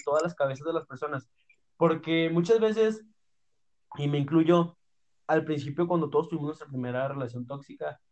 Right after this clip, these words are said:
si es que, bueno, a, a mí, mi relación tóxica fue, por así decirlo, después de ya varias relaciones.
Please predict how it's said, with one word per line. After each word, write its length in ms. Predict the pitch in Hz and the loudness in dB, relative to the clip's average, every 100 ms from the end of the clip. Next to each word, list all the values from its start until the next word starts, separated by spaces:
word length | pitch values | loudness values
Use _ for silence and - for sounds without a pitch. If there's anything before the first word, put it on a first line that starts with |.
| _ _ _ _ | _ _ _ _
si 240 | - 143 | -12 -6
es 220 | 135 127 - | -4 -4 -2
que, 340 | 156 151 147 | 4 6 4
bueno, 300 | 147 147 143 131 127 | 2 0 0 0 0
a, 100 | 131 135 143 | 0 -2 -2
a 120 | 151 | 0
mí, 420 | 143 165 220 226 - _ _ | 4 4 2 -4 -10 _ _
mi 160 | 156 151 | -2 0
relación 340 | 143 147 175 | 0 0 -2
tóxica 500 | 185 175 185 185 180 175 | -2 -6 -2 0 -2 -2
fue, 220 | 143 131 | -6 -4
por 140 | 160 | -4
así 140 | 151 139 | -6 -6
decirlo, 460 | 127 135 147 151 - _ _ | -10 -6 -4 -4 -8 _ _
después 380 | - 123 135 127 | -8 -6 -4 -2
de 420 | 135 147 147 139 | 2 4 4 2
ya 240 | 127 127 127 | 0 0 0
varias 240 | 131 139 135 | 0 -2 -4
relaciones. 580 | 131 117 160 151 147 | -6 -2 -2 -4 -10